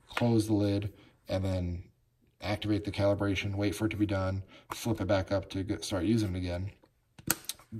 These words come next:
It does, it sounds not like a pain in the butt, but it kinda is every once in a while. The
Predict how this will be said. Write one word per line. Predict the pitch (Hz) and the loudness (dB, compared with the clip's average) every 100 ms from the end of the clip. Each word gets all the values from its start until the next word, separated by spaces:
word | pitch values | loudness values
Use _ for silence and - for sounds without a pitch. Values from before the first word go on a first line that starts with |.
| - | -4
It | 156 | 4
does, | 175 165 | 6 6
it | 147 131 | 4 4
sounds | 156 143 131 110 | 6 6 4 -2
not | 123 117 | 2 2
like | 107 | 2
a | 101 | 0
pain | 110 110 | 0 -2
in | 104 | -2
the | 101 | 0
butt, | 104 101 | 0 0
but | 107 104 | -2 -2
it | |
kinda | 110 123 95 | 2 2 2
is | 92 | -2
every | 92 95 | -2 -4
once | 90 | -4
in | 101 | -2
a | |
while. | 98 98 - - - - - - | 0 0 0 0 2 2 0 0
The | 110 107 104 98 | 6 8 8 4